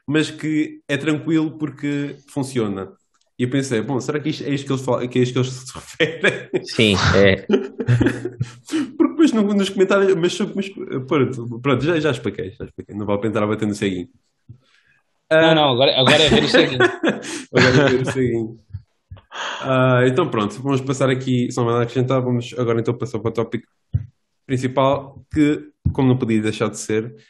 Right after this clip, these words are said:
Speaker 1: e a, a, a malta vai ver isto na sexta-feira, já, com certeza que já, ter-, que já haverá mais tarde nessa altura,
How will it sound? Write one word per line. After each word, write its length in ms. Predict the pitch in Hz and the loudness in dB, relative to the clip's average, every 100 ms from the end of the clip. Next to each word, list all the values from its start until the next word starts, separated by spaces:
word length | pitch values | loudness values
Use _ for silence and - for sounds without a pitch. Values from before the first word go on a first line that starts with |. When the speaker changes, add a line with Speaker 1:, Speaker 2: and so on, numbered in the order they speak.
| - | -2
Speaker 1:
e 140 | 135 117 | 4 4
a, 40 | |
a, 440 | 127 131 139 143 | 4 2 0 2
a 40 | 139 | 2
malta 240 | 143 143 | 2 2
vai 180 | 135 135 | 2 2
ver 100 | 131 | 0
isto 100 | 127 | -2
na 60 | 127 | -4
sexta-feira, 580 | 127 135 127 131 113 | -4 -4 0 2 2
já, 540 | 110 120 113 113 107 - - | 2 2 2 2 0 -4 -4
com 100 | 135 | -2
certeza 320 | 127 127 123 | 0 2 0
que 60 | 117 | 0
já, 120 | - 113 | -2 -2
ter-, 260 | 123 113 | -2 -6
que 80 | - | -4
já 120 | 127 | -2
haverá 180 | 117 117 | 0 0
mais 180 | 113 110 | 0 -2
tarde 180 | 120 113 | -4 -6
nessa 160 | 110 123 | -4 -6
altura, 380 | 127 131 147 | -4 -4 -6